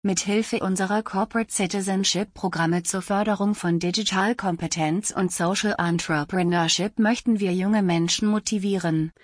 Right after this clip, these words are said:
innovative Ideen zu entwickeln und zu realisieren,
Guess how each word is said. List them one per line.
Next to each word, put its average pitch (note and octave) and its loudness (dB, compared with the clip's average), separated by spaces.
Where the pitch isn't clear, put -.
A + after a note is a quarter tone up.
innovative A3 2
Ideen F#3 0
zu G3+ -4
entwickeln A#3 2
und F#3 -2
zu A#3 0
realisieren, F3 2